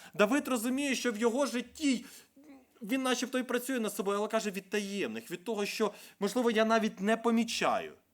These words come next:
від того, що, на що не звертаю увагу», або, знаєте,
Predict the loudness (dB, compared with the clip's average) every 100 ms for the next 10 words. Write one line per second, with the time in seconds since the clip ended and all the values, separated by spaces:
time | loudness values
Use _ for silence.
0 | _ _ _ _ _ -10 -6 -2 -2 -2
1 | -4 -6 -2 -2 -2 -8 -8 -4 -2 -2
2 | -2 -4 -2 0 0 -2 2 4 4 2
3 | 2 2 4 2 2